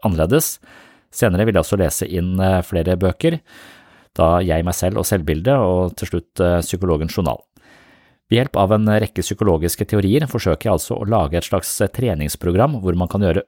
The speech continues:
øvelser som styrker selvbildet, selvfølelsen og mentale muskler. Er du blant de som finner verdi her på Sinnsyn, og litt over middels interessert i psykologi og filosofi, så er et medlemskap i Sinnsyns mentale helsestudio kanskje noe for deg. Håper å se deg som Patreon-supporter.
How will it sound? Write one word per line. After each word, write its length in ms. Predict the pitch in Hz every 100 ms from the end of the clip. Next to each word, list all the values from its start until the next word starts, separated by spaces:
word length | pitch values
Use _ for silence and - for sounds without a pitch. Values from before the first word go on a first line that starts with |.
| 131
øvelser 440 | 95 76 - 139
som 180 | 135 101
styrker 520 | - - 98 - 107
selvbildet, 640 | - 92 78 78 117 147
selvfølelsen 640 | - 113 80 82 73 - 131
og 160 | 80
mentale 400 | 82 95 - 73
muskler. 380 | 80 - - - - _ _ _ _ _ _
Er 100 | 98
du 140 | 107
blant 220 | 127 107 -
de 140 | 113
som 180 | - 107
finner 240 | 95 95
verdi 160 | 92 110 110
her 160 | 85
på 140 | - 104
Sinnsyn, 400 | 107 - 147 151 -
og 140 | 98
litt 160 | 107 90
over 140 | 92
middels 420 | 98 82 104 107
interessert 480 | 104 92 101 98 120
i 80 | 98
psykologi 500 | - 95 104 92 113 -
og 160 | 85
filosofi, 520 | 92 98 117 110 160 160 - - -
så 160 | - 110 -
er 140 | 85
et 80 | -
medlemskap 580 | 90 73 78 101 120 -
i 200 | 85 95
Sinnsyns 480 | - 90 - 98 -
mentale 400 | 95 - 80 82
helsestudio 720 | 95 87 - - 90 110 147 -
kanskje 320 | 92 85 82
noe 80 | 78
for 160 | -
deg. 140 | - - _ - - - -
Håper 320 | 151 - 165 -
å 60 | 113
se 80 | 107
deg 140 | 113
som 140 | - 101
Patreon-supporter. 680 | 98 101 98 101 107 -